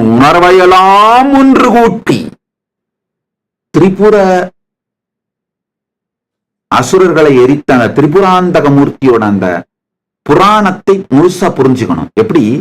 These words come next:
தேவர்கள் எல்லாம் சேர்ந்து தேர் செய்கிறார்கள், எல்லாம் என்னென்னவோ செய்யறாங்க. பெருமான் அந்த தேர்ல ஏறி போய் அந்த முப்புறம் எரிக்கிறதுக்காக. ஆனா இவங்க எந்த உதவியும் வேணான்னு மறுத்துட்டு, எந்த உதவியும் எடுத்துக்காம, ஏன்னா அவர்களுக்கு அகங்காரம் வந்துடுறதுனால,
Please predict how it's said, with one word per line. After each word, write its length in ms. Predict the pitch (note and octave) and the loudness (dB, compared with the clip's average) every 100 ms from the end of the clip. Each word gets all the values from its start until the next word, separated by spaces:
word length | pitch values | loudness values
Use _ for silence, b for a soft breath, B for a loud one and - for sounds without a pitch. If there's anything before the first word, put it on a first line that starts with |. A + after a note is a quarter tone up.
| - _ _ _ _ _ _ _ - | -10 _ _ _ _ _ _ _ 0
தேவர்கள் 480 | B2+ C3 B2 D3 D#3+ E3 E3 - _ G#2 | 2 2 2 2 2 2 0 -6 _ 0
எல்லாம் 340 | B2+ D3 D#3 D3 | 2 2 0 0
சேர்ந்து 360 | C#3+ D3 C#3 C#3 C3+ - _ _ _ _ _ _ _ - | 0 2 2 0 -2 -10 _ _ _ _ _ _ _ -2
தேர் 240 | C#3 D#3+ C#3+ | 0 0 0
செய்கிறார்கள், 580 | C#3+ B2+ B2 A#2+ B2 D#3 B2 | -2 2 0 0 0 0 2
எல்லாம் 320 | D3 F3 F3+ C3 | 2 0 0 0
என்னென்னவோ 500 | C#3 F3 F#3+ G#3 A3 G#3+ | 0 2 2 2 2 0
செய்யறாங்க. 360 | F3+ D#3+ B2+ G#2 A2 | 0 0 0 -2 0
பெருமான் 420 | C#3+ E3+ D#3+ D3 | 0 2 0 2
அந்த 100 | B2+ - | 0 0
தேர்ல 260 | D3 D#3+ C#3+ C3+ | 0 0 2 2
ஏறி 120 | D#3+ D3+ | 0 0
போய் 160 | F3 G3 | 0 0
அந்த 120 | D#3 G#2+ - _ _ C3+ | -2 -4 -8 _ _ -4
முப்புறம் 360 | D3 F#3+ E3 D3 | -2 -2 0 0
எரிக்கிறதுக்காக. 440 | C3+ B2+ C#3 C#3+ | 0 0 2 2
ஆனா 100 | C#3+ D#3+ | 2 2
இவங்க 180 | D3 C3+ B2+ C#3+ | 2 2 2 2
எந்த 500 | E3 F#3 G3 A3 A3+ A3 G#3+ F#3+ | 2 2 2 2 2 2 2 2
உதவியும் 420 | F#3+ G#3 A#3+ C4 | 2 0 2 2
வேணான்னு 380 | G3+ A3 A3 G3+ | 2 2 0 0
மறுத்துட்டு, 380 | F#3+ F#3+ G3 C3+ - - _ - C#3+ | 0 -2 -2 -2 -4 -10 _ -2 0
எந்த 200 | G3+ A3 G#3 | 2 2 2
உதவியும் 320 | A3 C4 B3+ | 0 0 0
எடுத்துக்காம, 440 | G#3+ G3 G3 G3+ D#3+ A2 - | 0 0 0 0 0 -4 -4
ஏன்னா 140 | E3 E3+ | -2 0
அவர்களுக்கு 420 | D#3 D3+ D3 - - | 2 2 0 -2 -4
அகங்காரம் 440 | - F#3+ G3 F3 C#3+ | 0 2 2 2 0
வந்துடுறதுனால, 480 | C3+ A#2 A2 A2+ | 0 0 0 0